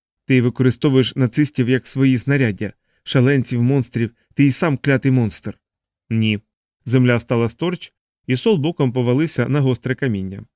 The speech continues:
Хоча подумав, що то, можливо, він прихилився до шорсткої стіни. Камінь завбільшки з його п'ятірню опалив йому щоку. "Правильна відповідь Авраама була покора", думав Сол. З погляду етики Авраам і сам був іще дитиною,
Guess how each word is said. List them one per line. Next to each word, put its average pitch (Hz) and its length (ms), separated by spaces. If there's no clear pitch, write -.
Хоча 139 320
подумав, 127 420
що 135 160
то, 131 120
можливо, 123 520
він 127 160
прихилився 123 640
до 127 180
шорсткої 127 520
стіни. 113 460
Камінь 127 320
завбільшки 120 500
з - 100
його 113 180
п'ятірню 127 580
опалив 147 400
йому 113 180
щоку. - 480
"Правильна 120 440
відповідь 120 400
Авраама 117 580
була 123 220
покора", 104 520
думав 113 260
Сол. 104 300
З - 40
погляду 123 460
етики 139 400
Авраам 131 480
і 147 80
сам 143 260
був 123 120
іще 123 220
дитиною, 101 560